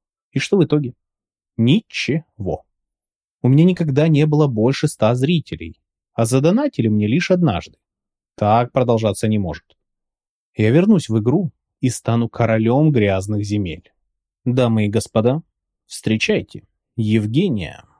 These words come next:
с логином Круто.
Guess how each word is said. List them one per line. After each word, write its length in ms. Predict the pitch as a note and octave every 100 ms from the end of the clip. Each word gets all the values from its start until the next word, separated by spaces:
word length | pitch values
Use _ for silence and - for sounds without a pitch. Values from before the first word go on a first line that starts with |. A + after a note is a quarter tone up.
| _ _
с 300 | - - -
логином 1080 | A#2+ A2+ A2 A2+ C3 C#3 C3+ C#3 C3+ C#3 C3 _ _ _
Круто. 720 | - D3+ A3 - - - -